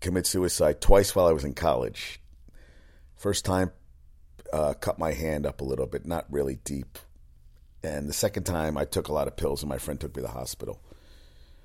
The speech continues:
Sometimes, even though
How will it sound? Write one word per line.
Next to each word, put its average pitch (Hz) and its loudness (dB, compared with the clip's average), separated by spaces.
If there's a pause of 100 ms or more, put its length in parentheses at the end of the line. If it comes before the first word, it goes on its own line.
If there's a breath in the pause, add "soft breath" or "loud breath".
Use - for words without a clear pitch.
(120 soft breath)
Sometimes, 101 4 (1700)
even 139 2
though 117 4